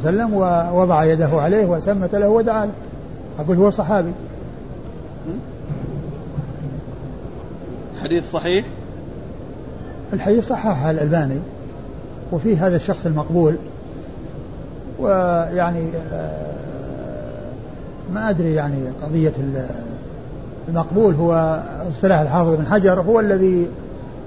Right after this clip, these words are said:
Speaker 1: آه، يحتاج إلى متابعة، يحتاج إلى متابعة. وقضية الذؤابة يعني كما هو معلوم جاء أحاديث يعني فيها.
Speaker 2: قال رحمه الله تعالى: "تطويل الجمة".
Speaker 1: ثم هذا كله على كلام الحافظ بن حجر،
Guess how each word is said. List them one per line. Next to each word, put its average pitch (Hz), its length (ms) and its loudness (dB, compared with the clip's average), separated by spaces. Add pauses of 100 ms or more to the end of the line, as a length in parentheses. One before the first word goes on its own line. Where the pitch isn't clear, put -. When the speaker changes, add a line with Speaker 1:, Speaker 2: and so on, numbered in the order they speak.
(100)
Speaker 1:
آه، 165 680 2
يحتاج 170 440 4
إلى 165 100 4
متابعة، 156 560 4 (1000)
يحتاج 170 480 2
إلى 202 180 4
متابعة. 151 480 2 (720)
وقضية 233 440 4
الذؤابة 175 500 4
يعني 156 220 2
كما 170 200 4
هو 151 120 4
معلوم 190 300 4
جاء 220 160 6
أحاديث 214 420 4 (680)
يعني 151 440 0 (140)
فيها. 165 400 4 (640)
Speaker 2:
قال 165 220 8
رحمه 165 340 2
الله 165 320 4
تعالى: 175 640 4 (100)
"تطويل 180 360 4
الجمة". 160 560 0 (140)
Speaker 1:
ثم 254 200 4
هذا 214 260 6
كله 240 240 4
على 196 260 4
كلام 196 280 2
الحافظ 180 320 2
بن 170 140 2
حجر، 156 280 2